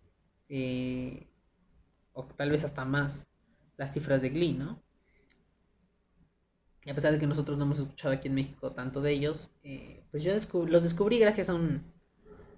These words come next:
gracias a un documental en Netflix, que creo que todavía está ahí, eh, que se llama Pentatonix, eh, On My Way, o,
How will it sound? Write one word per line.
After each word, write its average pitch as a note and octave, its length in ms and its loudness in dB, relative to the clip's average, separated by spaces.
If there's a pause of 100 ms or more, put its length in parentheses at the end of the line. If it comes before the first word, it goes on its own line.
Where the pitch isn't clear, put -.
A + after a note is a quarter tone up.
(500)
gracias E3+ 360 -2
a C#3+ 100 2
un C#3+ 380 2
documental C#3 480 4
en C3+ 100 4
Netflix, C#3+ 420 -2
que D3 100 -10
creo G3 140 -2
que - 80 -6
todavía D#3 220 2
está D#3 200 -4
ahí, C#3 120 -12 (440)
eh, C3+ 240 -6
que - 60 -18
se - 100 -14
llama C#3+ 240 -2
Pentatonix, C3+ 720 -4 (920)
eh, C3+ 680 -6 (200)
On C3+ 280 -2
My C3 420 -4
Way, F#3+ 480 0 (140)
o, C#3 280 -6